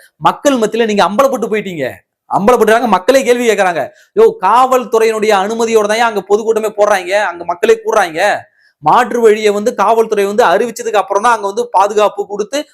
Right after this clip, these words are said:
போக்குவரத்து காவல்துறை, காவல்துறை எல்லாருமே பாதுகாப்பு கொடுத்து அந்த கூட்டம் நடக்குது. அப்போ அந்த போக்குவரத்து காவல்துறை, காவல்துறையை மீறி ஆம்புலன்ஸ் அந்த கூட்டத்துக்குள்ள வருதுன்னா எப்படியா வருது?" அதான் மாற்று வழி கொடுத்துட்டாங்க, மாற்று வழி டைவர்ட் ஆகி போக வேண்டியதானே.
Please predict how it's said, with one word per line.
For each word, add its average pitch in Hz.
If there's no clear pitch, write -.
போக்குவரத்து 208
காவல்துறை, 202
காவல்துறை 208
எல்லாருமே 196
பாதுகாப்பு 196
கொடுத்து 185
அந்த 208
கூட்டம் 233
நடக்குது. 202
அப்போ 190
அந்த 220
போக்குவரத்து 247
காவல்துறை, 240
காவல்துறையை 233
மீறி 254
ஆம்புலன்ஸ் 240
அந்த 196
கூட்டத்துக்குள்ள 233
வருதுன்னா 165
எப்படியா 190
வருது?" 147
அதான் 220
மாற்று 185
வழி 165
கொடுத்துட்டாங்க, 127
மாற்று 254
வழி 247
டைவர்ட் 220
ஆகி 220
போக 226
வேண்டியதானே. 165